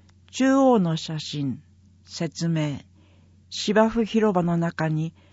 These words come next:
少し高くなったコンクリートの部分があります。二枚目、右の写真、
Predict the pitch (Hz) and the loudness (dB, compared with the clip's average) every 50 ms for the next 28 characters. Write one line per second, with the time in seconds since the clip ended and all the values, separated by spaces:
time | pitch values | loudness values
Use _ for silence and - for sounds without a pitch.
0 | _ _ _ _ - - - - 262 269 269 - 247 226 220 - 220 214 - 254 | _ _ _ _ -16 -16 -4 0 0 0 2 2 0 -2 -2 -2 -4 0 0 0
1 | 269 - 240 208 185 165 - _ _ 160 156 - - - 202 226 240 240 - 254 | 0 2 2 2 2 0 -2 _ _ -6 -6 -6 -2 0 2 2 2 2 0 -2
2 | 240 254 247 226 - 180 156 151 143 143 156 156 165 170 156 139 123 110 120 117 | -2 0 -2 0 -2 -2 0 0 -2 -2 -2 -2 0 0 0 0 -2 -4 -4 -4
3 | 123 127 113 104 107 113 123 127 - - - - - - _ _ _ _ _ _ | -4 -4 -4 -4 -4 -4 -6 -8 -10 -14 -16 -18 -20 -20 _ _ _ _ _ _
4 | _ _ _ _ _ _ _ _ _ _ _ _ _ _ _ _ - 170 180 190 | _ _ _ _ _ _ _ _ _ _ _ _ _ _ _ _ -2 0 2 4
5 | 196 208 214 208 208 202 190 185 180 165 - - _ _ _ _ _ _ _ _ | 4 4 4 4 2 2 2 0 -2 -4 -6 -10 _ _ _ _ _ _ _ _
6 | _ - 165 185 190 180 190 214 190 196 202 190 - 180 165 160 - - 151 143 | _ -4 0 0 0 2 2 2 2 2 0 0 -2 -4 -4 -4 -4 -6 -4 -4
7 | 131 - - | -4 -6 -8